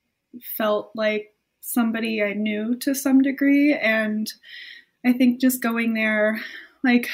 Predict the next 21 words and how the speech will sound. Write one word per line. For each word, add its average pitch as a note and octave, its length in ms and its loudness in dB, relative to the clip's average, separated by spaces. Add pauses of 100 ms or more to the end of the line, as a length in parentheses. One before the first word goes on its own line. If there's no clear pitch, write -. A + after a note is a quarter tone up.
(680)
I A#3 120 0
knew A3 640 -2 (500)
some A3+ 260 0
of G#3+ 120 -2
what G#3 160 0
we A3 100 -2
were G#3 120 -2
gonna G#3 220 -4
be G3+ 140 -2
seeing, G#3 680 -4 (300)
but G3+ 400 -4 (1700)
I A#3 100 0
don't G#3+ 160 0
know. G3 200 -6
It's, G#3 260 -6
it's A#3+ 200 -2
just, A#3+ 340 -4 (280)
it's A3 200 -10
hard G#3 340 -4
to A3 100 -10
be G3+ 320 -12